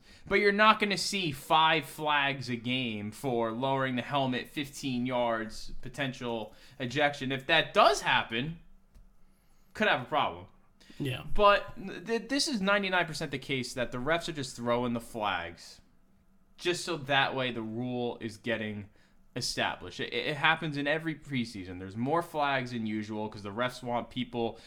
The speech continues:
Speaker 1: and the players to learn the rule and learn what you can and can't do so that way in the regular season, you're not doing it. And to be completely fair, too, it's preseason football. You,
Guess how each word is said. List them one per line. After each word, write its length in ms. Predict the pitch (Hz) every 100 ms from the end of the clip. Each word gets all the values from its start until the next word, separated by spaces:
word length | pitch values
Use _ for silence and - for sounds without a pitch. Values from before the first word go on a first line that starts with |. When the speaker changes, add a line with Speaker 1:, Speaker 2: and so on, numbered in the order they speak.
| - -
Speaker 1:
and 160 | 110
the 40 | 110
players 640 | - 156 156 147 143 135
to 160 | - 127
learn 420 | 120 139 151 151
the 80 | 139
rule 420 | 127 131 127 127
and 100 | 117
learn 200 | 123 131
what 120 | 123
you 60 | 127
can 240 | 139 127
and 80 | 123
can't 260 | 123 127 120
do 160 | 120
so 140 | 117 117
that 260 | 113 117 117
way 180 | 117
in 60 | 113
the 80 | 110
regular 340 | 113 113 117
season, 560 | 113 170 185 160 160 156 - - - 120
you're 140 | 127
not 280 | 135 135 -
doing 300 | 104 76 64
it. 100 | - - - - - - - - - - - -
And 440 | 196 202 190 160 135 - - - -
to 120 | 175
be 140 | 160
completely 480 | 147 147 143 139 135
fair, 320 | 123 139 123
too, 440 | 117 - 156 113 101 - - - - - - -
it's 200 | 135 143
preseason 680 | - 165 139 - 139 117 113
football. 600 | - 135 127 98 65 - - - - - - _ - -
You, 140 | 143